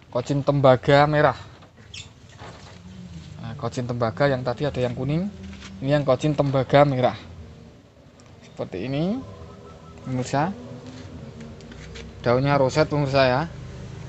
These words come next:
Daunnya roset dari daun yang terkecil. Seperti ini. Nah,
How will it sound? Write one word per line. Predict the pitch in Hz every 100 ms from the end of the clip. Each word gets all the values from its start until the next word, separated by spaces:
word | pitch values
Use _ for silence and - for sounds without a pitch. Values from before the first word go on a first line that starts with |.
| -
Daunnya | 117 123 127
roset | 123 - 151 180
dari | - 131 127
daun | 127 127
yang | 127 123
terkecil. | 123 120 117 143 160 202 247 262 - - - - - - - - - -
Seperti | - 117 110
ini. | 131 160 233 294 165 - 165 - - - - 143 - - - - -
Nah, | 113 110 110 110